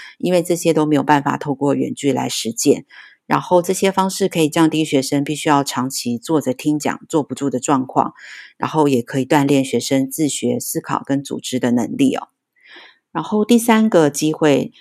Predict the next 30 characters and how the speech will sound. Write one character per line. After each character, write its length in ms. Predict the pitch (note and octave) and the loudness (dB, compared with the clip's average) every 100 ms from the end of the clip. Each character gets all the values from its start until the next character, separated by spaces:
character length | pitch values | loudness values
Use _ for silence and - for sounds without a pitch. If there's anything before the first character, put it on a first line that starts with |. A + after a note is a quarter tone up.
| - | -6
因 140 | G#3+ | 2
为 120 | A3 | 2
是 240 | G#3 G#3+ F#3+ | 2 2 2
远 240 | C#3 - | 2 0
距， 240 | - D3+ C3+ | -4 -2 -2
全 200 | C#3 E3+ | -2 -2
部 100 | G#3+ | 2
都 140 | G#3+ | 4
在 180 | G#3+ G3+ | 4 2
线 260 | G#3 F3 | 0 -2
上， 300 | D#3 E3 - - - - | 0 0 0 -4 -20 -20
所 180 | - G3+ | 0 4
以 80 | G3+ | 4
其 180 | F3 D#3 | 4 -4
实 200 | C#3+ D3 | -2 -2
学 160 | D3+ | 0
生 240 | C#3+ E3+ E3+ | 0 0 2
的 160 | C#3+ | 2
各 180 | C3+ F#3 | 4 2
种 320 | D#3 C3 F#2+ | 4 0 -2
数 160 | B2+ - | -4 0
位 160 | F3 D#3 | 2 2
足 220 | - B2+ | 0 -4
迹 240 | - C#3 | -4 -4
都 120 | C#3 | -2
会 120 | D3 D3 | -2 0
被 160 | D3 | 0
留 180 | C3 B2 | 0 0
下 260 | - C3+ A#2 | 0 2 2
来。 300 | G2 G#2+ | -2 -6